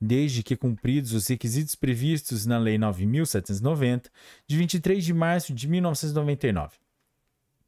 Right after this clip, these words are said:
Inciso sete. As transferências referidas no artigo segundo da Lei dez mil oitocentos e quarenta e cinco, de cinco de março de dois mil e quatro,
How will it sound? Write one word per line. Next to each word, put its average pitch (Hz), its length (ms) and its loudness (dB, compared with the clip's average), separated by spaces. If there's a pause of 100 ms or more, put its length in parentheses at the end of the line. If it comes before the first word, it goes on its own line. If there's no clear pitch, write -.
(560)
Inciso 170 640 2 (140)
sete. - 640 -2 (540)
As 117 120 -2
transferências 147 640 0
referidas 139 580 0
no 131 240 2
artigo 120 520 0
segundo 117 520 0
da 107 120 2
Lei 104 160 2
dez 101 320 0
mil 143 240 2
oitocentos 107 340 0
e - 60 -10
quarenta 127 340 0
e 131 80 -2
cinco, 143 400 -2 (300)
de 127 120 -2
cinco 202 380 0
de 160 100 -2
março 147 440 0
de 117 100 -4
dois 113 240 0
mil 123 160 0
e 143 60 -2
quatro, 107 420 0